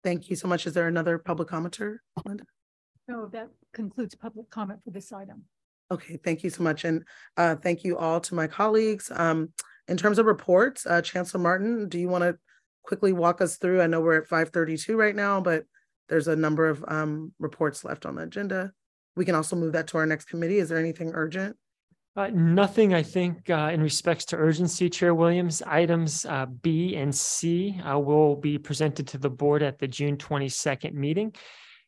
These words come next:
Speaker 3: And the item D, uh, is a presentation that, uh, is, can be deferred to a later date because it is, uh, looking backwards at historical information for unearned revenues.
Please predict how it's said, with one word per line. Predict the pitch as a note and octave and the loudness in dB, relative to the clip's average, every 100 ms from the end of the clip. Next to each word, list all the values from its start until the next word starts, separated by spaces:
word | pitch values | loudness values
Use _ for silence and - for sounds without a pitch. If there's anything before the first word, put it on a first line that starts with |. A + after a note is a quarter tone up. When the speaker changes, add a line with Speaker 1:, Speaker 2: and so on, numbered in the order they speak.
| - | -4
Speaker 3:
And | D3+ D3+ D3+ - D#3+ | 0 2 0 -2 -4
the | D3+ D#3 D3+ - | 0 2 2 2
item | D#3 E3 D#3+ D#3+ F3 C3 | 4 4 4 2 -4 -4
D, | B2+ G#3 F3 D3 C#3 | 0 2 4 2 -2
uh, | D3+ C3+ C#3+ | -4 -4 -2
is | D3+ C3+ C3+ | -2 -2 -2
a | C#3 | -2
presentation | D3 D#3 D3+ - D3 D3 D3+ C#3 | 0 0 0 0 0 0 -2 -2
that, | C3+ B2+ - - | -2 -4 -6 -2
uh, | B2+ B2+ | -2 -2
is, | C#3+ B2+ B2+ C#3+ - _ _ - | -2 -4 -6 -14 -20 _ _ -4
can | D#3 D3 | 0 0
be | C#3 | 0
deferred | - - C#3 C3 | -4 -2 -2 -2
to | C#3+ | -4
a | |
later | C3+ C3+ C3 | -2 0 0
date | B2+ C3 B2+ | 0 -2 -2
because | C3 - B2+ | -6 -6 -4
it | C3 | -2
is, | C#3 C3 A#2+ - | 0 0 -2 -4
uh, | C#3+ | -4
looking | C3 C3+ C3+ B2+ | -2 -2 -4 -4
backwards | D3+ C#3 C3+ - C3 A#2 | -2 -2 -2 -2 -4 -4
at | A#2+ | -8
historical | C3 - C3 B2+ B2 C3+ | -8 -8 -6 -6 -6 -8
information | B2 C3+ C3 C3 C3 | -8 -8 -8 -10 -10
for | B2 C3 - | -8 -10 -6
unearned | C3+ B2+ B2+ | -6 -4 -6
revenues. | B2+ - - - - | -6 -8 -12 -16 -20